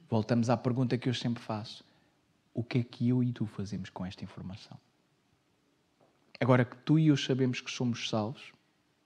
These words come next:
o que é que isso afeta a nossa vida? É porque se não afetar, é apenas informação que ficou registada no intelecto, mas não muda nada. Mas se for informação que fica gravada no coração e na alma, isto tem que mudar radicalmente a nossa vida.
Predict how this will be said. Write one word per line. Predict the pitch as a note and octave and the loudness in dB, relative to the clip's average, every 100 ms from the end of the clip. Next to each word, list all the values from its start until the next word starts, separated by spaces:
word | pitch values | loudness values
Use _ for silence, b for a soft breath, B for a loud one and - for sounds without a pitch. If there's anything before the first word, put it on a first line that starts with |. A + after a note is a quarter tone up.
| _ _ _ - | _ _ _ -8
o | |
que | - | -2
é | |
que | C3+ | 0
isso | D3+ D#3+ | 0 0
afeta | - E3 E3 | 0 0 0
a | |
nossa | F3+ F3 F#3+ | -2 -2 0
vida? | A3 A#3+ - - _ _ _ _ b b b b | 0 0 -4 -12 _ _ _ _ b b b b
É | G#3 | 10
porque | - G#3 | 10 8
se | - G#3 | 8 12
não | A#3+ D#4 | 12 12
afetar, | D#4+ - A3 - G#3 D#3 E3 - - | 12 12 12 12 12 12 10 -2 12
é | G3 G3 | 12 12
apenas | G3 G#3 G3+ F3 | 12 12 12 12
informação | A3+ - A3 G#3+ F#3+ A3 | 12 12 10 10 12 10
que | A3 | 10
ficou | A3+ G#3+ G#3 | 10 12 12
registada | F#3+ G3+ - F#3+ G3 | 12 12 12 12 12
no | G3 | 12
intelecto, | F#3+ F#3 F3+ F3 F3 | 10 10 10 10 10
mas | F3+ E3+ | 6 8
não | D#3+ | 8
muda | E3 E3 D#3 | 8 10 10
nada. | C#3+ C#3 B2+ - B - | 10 8 6 2 B 4
Mas | C#3 | 6
se | - | 8
for | D3+ | 6
informação | D3+ - D3+ D3 D3+ | 6 4 4 4 2
que | C#3+ | 2
fica | D3 C#3 | 2 4
gravada | C#3 C3 C3+ C3 C3+ | 4 4 6 6 4
no | C3+ | 2
coração | C#3+ C3+ - A2+ C3 | 2 0 -2 0 0
e | |
na | C3 B2 | 0 0
alma, | A#2+ A2 A2 B B | 0 0 -4 B B
isto | B2+ - | 0 2
tem | B2+ | 2
que | A#2 | 4
mudar | C3+ A2 | 2 2
radicalmente | - A2+ G#2+ - F#2+ F#2 F2 | 2 0 -2 -2 -4 -6 -8
a | |
nossa | E2+ E2 D#2+ | -8 -10 -10
vida. | F#2 E2+ | -10 -12